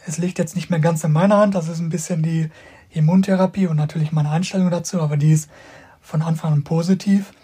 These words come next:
Und ich werde auch nicht aufgeben. Ich sag immer, vorbei ist es erst, wenn die Regenwürmer mich von unten kitzeln. Hört sich ein bisschen makaber an, aber bis dahin werde ich einfach jeden Tag kämpfen mit meiner Familie zusammen.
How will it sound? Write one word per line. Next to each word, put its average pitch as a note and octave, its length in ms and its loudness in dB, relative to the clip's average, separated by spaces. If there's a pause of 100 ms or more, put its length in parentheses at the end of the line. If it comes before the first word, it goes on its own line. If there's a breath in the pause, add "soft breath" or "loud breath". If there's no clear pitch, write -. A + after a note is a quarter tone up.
(640 loud breath)
Und D#3 400 -2
ich - 180 -12
werde E3+ 220 4
auch F#3 140 4
nicht E3+ 160 0
aufgeben. F3+ 600 0
Ich D#3 80 -12
sag D#3+ 220 -8
immer, F3 260 -2 (480 loud breath)
vorbei E3 460 2
ist F3 80 0
es D#3+ 120 -6
erst, F3+ 280 -2
wenn E3 140 -2
die E3 260 0 (100)
Regenwürmer E3+ 580 2
mich E3+ 200 -4
von F3+ 100 -6
unten F3 300 -2
kitzeln. G#3+ 480 0 (800 loud breath)
Hört E3+ 220 -4
sich E3+ 140 4
ein F3 120 4
bisschen E3 340 4
makaber D#3+ 460 0
an, F#3 160 2
aber D#3+ 300 0 (540 loud breath)
bis D3 160 -4
dahin E3 280 0
werde D#3+ 160 2
ich D#3 100 -6
einfach D#3+ 240 -2
jeden D#3 300 0
Tag D3+ 200 -2
kämpfen F#3 520 2
mit D#3+ 180 -6
meiner D#3+ 220 0
Familie F3+ 420 2
zusammen. E3+ 420 -4